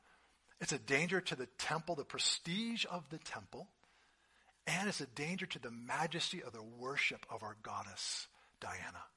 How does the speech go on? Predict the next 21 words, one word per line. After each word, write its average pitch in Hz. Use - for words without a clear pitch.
Look 143
what 160
it -
says 143
in 135
verse 127
twenty-seven. 110
"Not -
only 220
this 175
trade 185
of, 180
this 151
trade 196
of 175
ours 156
in 135
danger 156
of 127
falling 180
in, 156